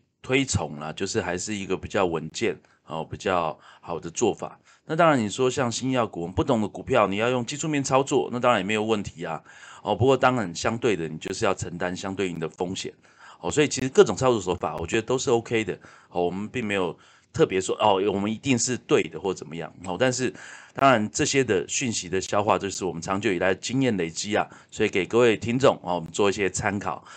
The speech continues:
那感谢大家今天的收听，那到这里，拜拜。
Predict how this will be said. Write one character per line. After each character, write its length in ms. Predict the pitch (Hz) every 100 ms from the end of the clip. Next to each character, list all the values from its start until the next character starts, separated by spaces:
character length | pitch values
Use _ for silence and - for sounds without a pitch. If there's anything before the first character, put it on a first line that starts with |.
| -
那 220 | - 117 98 - -
感 160 | 101
谢 120 | 95
大 180 | 117 113
家 80 | 110
今 160 | 113 123
天 140 | 127
的 100 | 113
收 220 | - 107
听， 280 | 107 113 110 - - _
那 180 | - 101
到 160 | 107 104
这 120 | 113
里， 180 | 98 76
拜 120 | -
拜。 460 | 95 110 113 120